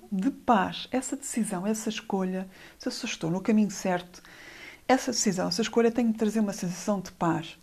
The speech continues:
de se me sentir em casa, como se o tempo parasse, de eu me sentir em casa, seja numa relação,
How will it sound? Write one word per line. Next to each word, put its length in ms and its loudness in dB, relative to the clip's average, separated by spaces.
de 60 -14
se 80 0
me 80 4
sentir 380 2
em 160 6
casa, 500 0
como 160 -2
se 180 -12
o 40 -6
tempo 360 -2
parasse, 640 -6
de 80 -8
eu 60 -4
me 100 -2
sentir 300 -4
em 100 2
casa, 240 0
seja 300 -4
numa 180 -2
relação, 520 -6